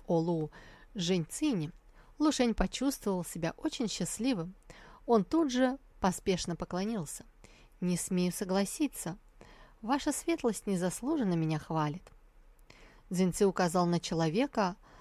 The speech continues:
с обоюдоострым мечом. «Это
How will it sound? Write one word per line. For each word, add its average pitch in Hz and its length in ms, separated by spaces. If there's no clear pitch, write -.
с - 300
обоюдоострым 202 1080
мечом. 175 580
«Это 240 380